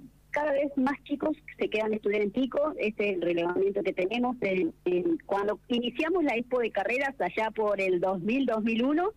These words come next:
eh, un alto porcentaje se iba a Córdoba, Buenos Aires. Está bien que las circunstancias cambiaron, las situaciones económicas que, que va pasando en nuestro país, eh, también acelera o no, eh, el hecho de que se queden en Pico, pero cada vez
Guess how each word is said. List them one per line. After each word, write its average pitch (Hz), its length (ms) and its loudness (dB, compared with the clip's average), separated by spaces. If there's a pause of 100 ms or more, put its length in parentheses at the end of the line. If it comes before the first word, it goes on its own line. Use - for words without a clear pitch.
(420)
eh, 214 720 2
un 262 180 2
alto 262 300 0
porcentaje 214 640 -4
se - 80 -2
iba 196 120 2
a 190 40 -4
Córdoba, 196 380 0
Buenos 185 320 2
Aires. 269 360 0 (460)
Está 196 100 0
bien 214 220 2
que 208 120 -2
las 190 140 0
circunstancias 190 600 -4
cambiaron, 226 880 0
las 185 140 0
situaciones 185 560 -2
económicas 190 640 0
que, 170 440 -2
que 180 140 0
va 175 80 0
pasando 185 360 -2
en 175 80 2
nuestro 180 200 -2
país, 175 320 0 (360)
eh, 147 340 -2
también 180 400 0
acelera 185 680 0
o 175 280 0
no, 190 300 0
eh, 180 420 0
el 175 100 2
hecho 185 200 -2
de 180 120 2
que 160 320 -2
se 170 120 -2
queden 185 220 -2
en 185 60 0
Pico, 254 320 -2
pero 208 200 -2
cada 233 240 -2
vez 254 160 -2